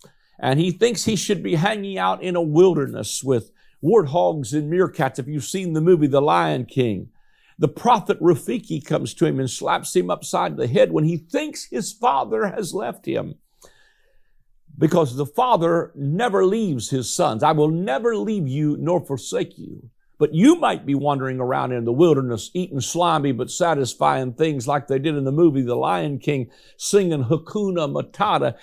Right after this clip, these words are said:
It means no worries, and you're abandoning your responsibility to rule and reign in the earth. And while that lion who was called to rule, and, uh, you remember in the movie, he hol-, he holds him up and he says, "Everywhere the light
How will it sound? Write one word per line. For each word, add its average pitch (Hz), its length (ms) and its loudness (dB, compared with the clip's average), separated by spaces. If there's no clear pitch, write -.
It - 140 -4
means 165 340 -2
no 160 160 2
worries, 160 460 0
and 135 120 0
you're 160 180 2
abandoning 156 760 -2
your 151 300 4
responsibility 147 1400 0
to 175 100 4
rule 185 260 4
and 156 180 -2
reign 180 300 0
in 151 240 -4
the 147 160 -2
earth. 190 360 2
And 139 180 0
while 156 340 4
that 135 360 -2
lion 156 480 -4
who 151 160 0
was 139 240 -6
called 196 540 2
to 156 120 -4
rule, 160 540 4
and, 151 180 -2
uh, 139 240 -8
you 165 140 -4
remember 160 420 -2
in 147 200 -4
the 143 40 -6
movie, 160 420 -2
he 143 200 -2
hol-, 165 320 2
he 139 160 0
holds 160 400 4
him 147 160 0
up 190 360 0
and 131 120 -4
he 151 80 -2
says, 139 220 0
"Everywhere 196 380 4
the 170 100 2
light 196 380 2